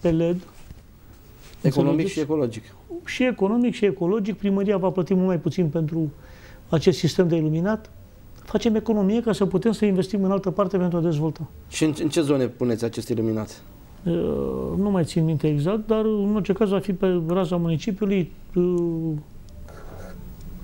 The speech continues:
Speaker 1: și acolo unde nu sunt, uh, unde nu sunt, uh, zo-, zone iluminate se va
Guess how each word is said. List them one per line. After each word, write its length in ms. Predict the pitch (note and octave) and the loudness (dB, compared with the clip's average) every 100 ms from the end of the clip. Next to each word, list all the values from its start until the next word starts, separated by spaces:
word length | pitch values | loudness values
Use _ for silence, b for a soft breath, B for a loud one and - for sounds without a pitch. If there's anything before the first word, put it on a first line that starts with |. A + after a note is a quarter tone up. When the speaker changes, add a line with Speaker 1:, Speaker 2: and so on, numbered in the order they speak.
| B B B B | B B B B
Speaker 1:
și 160 | - F#3+ | 4 4
acolo 280 | - G#3+ | 6 2
unde 240 | F#3+ F3+ F3+ | 2 2 2
nu 160 | G3+ | 2
sunt, 420 | F3 - F3+ C#3+ F#3 | 2 2 2 2 0
uh, 240 | F3 E3+ D3+ B B B B B - E3+ D#3+ D#3 D3+ D3+ D3+ D#3 | 2 2 -4 B B B B B -4 0 0 0 0 0 0 0
unde 220 | E3 E3+ | 2 4
nu 160 | F#3 | 2
sunt, 440 | F3 - F3 C#3+ - | 2 2 0 0 0
uh, 320 | F3 E3 D#3 C#3 | 2 2 2 0
zo-, 260 | F3+ C#4+ D#3 | -2 0 2
zone 260 | D3 G3 | 4 4
iluminate 480 | F3 D#3+ E3+ G#3 G#3 | 2 2 0 0 -2
se 180 | - G3 | -2 0
va 360 | E3+ F3+ E3+ | 0 0 -2